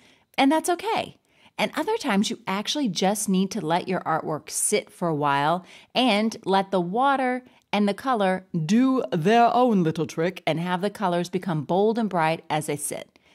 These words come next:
It'll take about thirty minutes for it to sit, and added bonus, if you have a little bit of table salt, you could go grab some of that. When you're finished painting, sprinkle a tiny little bit across your painting, and I guarantee you'll be pretty impressed by the results.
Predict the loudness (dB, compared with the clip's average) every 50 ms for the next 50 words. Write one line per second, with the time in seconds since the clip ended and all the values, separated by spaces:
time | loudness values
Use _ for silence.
0 | _ _ -6 -2 -2 -2 2 4 2 2 4 4 4 4 4 4 2 2 2 2
1 | 2 2 2 2 0 0 -2 -4 -8 -2 0 0 2 0 0 -4 -6 -2 0 0
2 | 0 -2 -2 _ -2 -2 0 2 0 0 0 0 -2 -2 -2 0 2 2 2 0
3 | 0 0 2 2 2 2 0 -2 -4 -4 -6 -8 -8 -6 -4 -4 -2 -2 0 0
4 | 0 0 0 0 0 -2 -2 -4 -8 -16 _ _ _ -4 -2 -2 0 2 0 0
5 | 2 2 2 2 2 0 -2 -4 -8 -6 -4 -4 0 2 2 2 2 2 2 2
6 | 2 0 -2 -2 -2 0 0 2 2 2 0 -2 -4 _ _ _ _ _ _ -2
7 | 0 2 2 2 0 0 0 0 -2 -4 -4 -2 0 0 0 0 0 -2 -4 -6
8 | -14 -20 _ -16 -8 -4 -4 -2 -2 0 0 2 2 0 -2 -6 -14 -16 -12 -8
9 | -4 -2 -2 -2 -2 -2 -2 -2 0 0 0 2 2 4 4 4 2 2 -2 -8
10 | -10 -2 0 0 0 0 -2 -4 -8 -6 -4 -4 -2 0 0 0 0 0 -2 -4
11 | -8 -14 -20 -20 -20 _ _ -6 -6 -4 -6 -4 -2 0 2 2 2 2 0 0
12 | -2 -2 -2 0 -2 -2 -4 -4 -4 -4 -2 0 0 -2 -2 -4 -6 -4 -2 -2
13 | -2 -2 -4 -4 -6 -2 -2 0 0 0 -2 -6 -6 -2 -2 0 0 0 -2 -4
14 | -4 -4 -4 -4 -2 -4 -4 -4 -6 -8 -12 -14 -14 -14